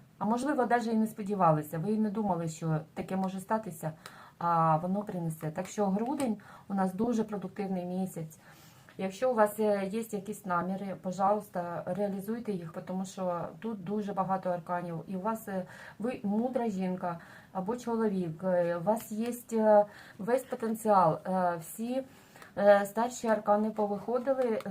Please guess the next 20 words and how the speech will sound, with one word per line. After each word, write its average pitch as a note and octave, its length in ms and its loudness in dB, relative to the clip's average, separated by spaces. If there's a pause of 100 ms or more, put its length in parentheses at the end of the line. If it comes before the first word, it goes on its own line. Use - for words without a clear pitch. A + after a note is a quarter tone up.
на G#3+ 240 2
інтуїцію. F#3+ 760 -4
Інтуїція G#3+ 640 -4
вас F3 300 0 (140)
не G3+ 300 0
підводить. F#3+ 800 -6 (540)
А G3 80 -4
тим A#3 180 -4
паче, D#4 300 0
дивіться, F3+ 720 -2
е, F#3 460 2
на G#3+ 120 4
зараз, C4+ 560 2
е, F#3+ 300 2
те, G3+ 120 -2
що G3+ 160 -4
я G#3 160 6
розкладала G3 680 2
як F3+ 180 -2
сигніфікацію, F3 920 -4